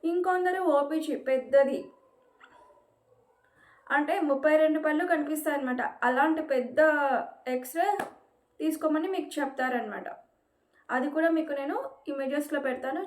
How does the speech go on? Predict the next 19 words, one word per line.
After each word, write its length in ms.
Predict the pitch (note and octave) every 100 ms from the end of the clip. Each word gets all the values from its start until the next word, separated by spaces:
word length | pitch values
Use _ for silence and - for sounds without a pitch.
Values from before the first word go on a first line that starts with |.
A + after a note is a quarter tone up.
| -
చూసేయండి. 520 | C#4 C4 A#3+ A3+ - - _ _ _ _ _ _ _ _ _ _
ఇలా 260 | D4+ D#4+ D#4+
ఓపీజీ 500 | C#4+ C#4+ D#4 E4 F4+
తీసుకురమ్మని 680 | D#4+ D4+ - D4+ D4 C#4+ D4 D4+
చెప్పి 220 | - E4+
డాక్టర్ 440 | D#4 C4 C4 E4+
కంప్లీట్గా 680 | E4 C#4 C#4 F4 F4 C4 D#4+
చెక్ 400 | D#4+ D4 D4+ -
చేసిన 280 | D#4 D#4 D#4
తర్వాత 480 | D4+ C#4 C#4+ C#4+ D4
మాత్రమే 540 | C#4+ C4+ C4+ C4+ C#4
మీకు 240 | C#4+ C#4+ F#4+
పళ్ళు 360 | F4+ C#4 D4
అనేది 340 | D4+ C#4+ C#4 F4+
తీస్తారు. 580 | D4+ C4+ - B3 G#3 - - _ _ _ _ _ _ _ _ _ _ _ _ _ _ _ _
చెప్పాను 380 | D#4 D4 D#4 D#4+
కదా, 200 | D4+ D#4+ D#4+
చూసారు 320 | D#4 D#4 D#4+
కదా 220 | D#4 D#4